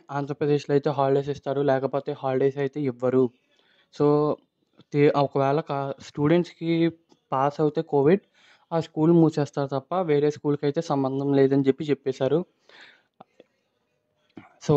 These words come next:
ఇది మొన్న విజ్ఞాన్ యూనివర్సిటీలో అయితే మనకి చెప్పారు. So, హాలిడేస్ అయితే ఇవ్వమని చెప్పి క్లారిటీగా అయితే చెప్పారు. ఇప్పటికొచ్చి చాలాసార్లు చెప్పారు, నిన్న కూడా చెప్పారు మళ్ళీ.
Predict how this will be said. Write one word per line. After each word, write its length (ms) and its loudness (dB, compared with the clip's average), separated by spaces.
ఇది 200 2
మొన్న 340 2
విజ్ఞాన్ 440 0
యూనివర్సిటీలో 540 0
అయితే 240 2
మనకి 380 -2
చెప్పారు. 440 -2
So, 120 -4
హాలిడేస్ 520 0
అయితే 260 0
ఇవ్వమని 580 -2
చెప్పి 240 -8
క్లారిటీగా 560 -2
అయితే 220 0
చెప్పారు. 420 -2
ఇప్పటికొచ్చి 460 -2
చాలాసార్లు 460 0
చెప్పారు, 300 -4
నిన్న 420 2
కూడా 240 -2
చెప్పారు 380 -6
మళ్ళీ. 300 -2